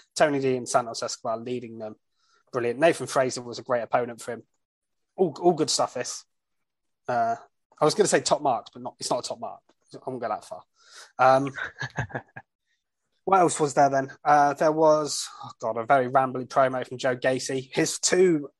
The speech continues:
Speaker 1: hooded druid men are making their debut next week in ring, which is
Speaker 2: Interested
Speaker 1: interesting.
Speaker 2: to see
Speaker 1: So
Speaker 2: who
Speaker 1: I'm
Speaker 2: they
Speaker 1: guessing we're
Speaker 2: are.
Speaker 1: gonna find out who th-, who they actually are underneath that.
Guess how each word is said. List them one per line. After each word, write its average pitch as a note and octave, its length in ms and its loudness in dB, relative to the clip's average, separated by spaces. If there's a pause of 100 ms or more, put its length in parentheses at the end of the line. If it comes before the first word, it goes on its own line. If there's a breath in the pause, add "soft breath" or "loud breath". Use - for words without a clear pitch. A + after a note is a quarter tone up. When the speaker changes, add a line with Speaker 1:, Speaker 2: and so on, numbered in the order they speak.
(160)
Speaker 1:
hooded D#3+ 380 2
druid D#3 360 2
men A2+ 340 -8
are A#2+ 80 -14
making B2 260 -8
their B2+ 80 -4
debut C3 320 -2
next G#2 260 -16
week B2 180 -12 (180)
in B2+ 140 -8
ring, A#2 260 -4 (540)
which - 140 -12
is A#2+ 120 -8
Speaker 2:
Interested A#2 440 -10
Speaker 1:
interesting. A#2+ 200 -12
Speaker 2:
to - 60 -12
see B2+ 140 -6
Speaker 1:
So C#3+ 120 4
Speaker 2:
who C#3+ 60 8
Speaker 1:
I'm C#3 100 6
Speaker 2:
they A#2 100 2
Speaker 1:
guessing A#2+ 260 4
we're D3 80 4
Speaker 2:
are. D#3+ 40 2
Speaker 1:
gonna D3 120 0
find D3+ 260 0
out C3+ 120 2
who C#3+ 120 -4
th-, C#3+ 200 -14
who D#3 100 -2
they D3 100 2
actually C#3 340 -2
are C#3 160 4
underneath C3+ 460 -6
that. G#2 180 -6